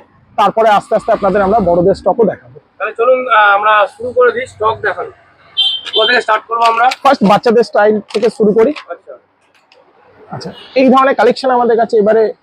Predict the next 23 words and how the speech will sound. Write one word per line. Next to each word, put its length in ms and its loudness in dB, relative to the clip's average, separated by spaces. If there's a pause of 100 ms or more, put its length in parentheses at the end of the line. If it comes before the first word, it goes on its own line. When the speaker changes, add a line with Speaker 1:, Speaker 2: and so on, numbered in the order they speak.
(300)
Speaker 1:
নতুন 300 2
এসছে, 280 0
Speaker 2:
জামা 280 -2
Speaker 1:
ইম্পোর্টেড 300 2
Speaker 2:
প্যান্ট 200 2
দিয়ে? 140 -4
Speaker 1:
কাপড়ের, 420 0 (240)
হ্যাঁ, 180 0 (340)
সেম 460 2
প্রিন্টেড 500 0 (160)
জামা, 420 0
সেম 280 2
প্রিন্টেড 360 2 (100)
প্যান্টের 340 2
ওপরে। 320 -6 (1700)
এরপর 340 4
দেখায় 240 2
এই 160 2
ধরনের 360 0 (640)
টি-শার্টের 440 2
ওপর 240 0 (460)
সঙ্গে 400 2
জিন্সের 500 0